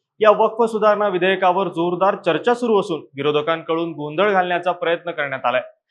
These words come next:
पण या दरम्यान भाषण करताना मंत्री किरण रिजिजू म्हणाले, "जर आज मोदी सरकार सत्तेत नसतं तर वक्फ बोर्डाने संसदेवर देखील दावा केला असता."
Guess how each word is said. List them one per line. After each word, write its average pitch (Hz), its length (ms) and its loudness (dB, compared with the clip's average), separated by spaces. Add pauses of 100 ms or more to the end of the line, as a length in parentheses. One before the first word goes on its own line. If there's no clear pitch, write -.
(180)
पण 156 120 -4
या 165 140 6
दरम्यान 175 360 0
भाषण 147 340 0
करताना 175 560 0
मंत्री 156 360 -4
किरण 185 340 0
रिजिजू 185 400 -2
म्हणाले, 180 360 2 (440)
"जर 143 100 2
आज 147 200 8
मोदी 143 300 -4
सरकार 180 340 2
सत्तेत 180 420 -4
नसतं 160 480 0
तर 143 80 -2
वक्फ 170 260 0
बोर्डाने 175 500 0
संसदेवर 175 580 -4
देखील 165 380 -6
दावा 175 260 6
केला 185 220 0
असता." 185 220 -2